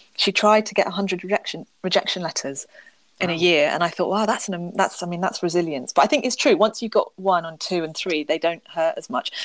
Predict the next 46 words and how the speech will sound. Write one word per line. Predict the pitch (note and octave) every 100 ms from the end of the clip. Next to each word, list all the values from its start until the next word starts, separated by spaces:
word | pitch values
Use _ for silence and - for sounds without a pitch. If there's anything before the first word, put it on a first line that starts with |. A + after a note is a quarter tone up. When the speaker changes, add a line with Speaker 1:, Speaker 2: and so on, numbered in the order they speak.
| -
Speaker 1:
And | -
I | G#3+
think | G#3
the | A3
other | A#3+
Speaker 2:
No. |
Speaker 1:
thing | A#3+
that | A3+
was | G#3
helpful | - G#3+ G#3+
for | G#3
me | G#3+ G3+
is | F3
always | - G3+ G#3+
having | A3 A#3
something | A3 A3+ G#3+ G3+ G3+ - - - - - _ - - -
that | G#3 - _
could | - B3 B3
happen. | B3+ B3+ G#4 G#4+ - _ -
So | -
maybe | G#3+ G#3+ G#3
having | F#3+ G3+
submitted | G3 G3 G3+ G3 -
something | G#3+ - F#3+
to | F#3+
someone, | F#3+ F#3+ E3+ F#3 G#3+ _
even | G3+ E3+
though | D#3
I |
wasn't | D#3+ E3 D3+
really | D3+
ready, | D#3+ D3+
but, | D3+ D3+ - -
and | -
I |
w-, | D#3+ E3
probably | - E3+
wouldn't | D#3+ E3
do | F3
that | D#3+ -
again | D#3+ E3
now, | F#3
but | D#3 - - - - _ _ -
that | G3+ - -
idea | G3 F#3+ A3
that | F#3+ D#3+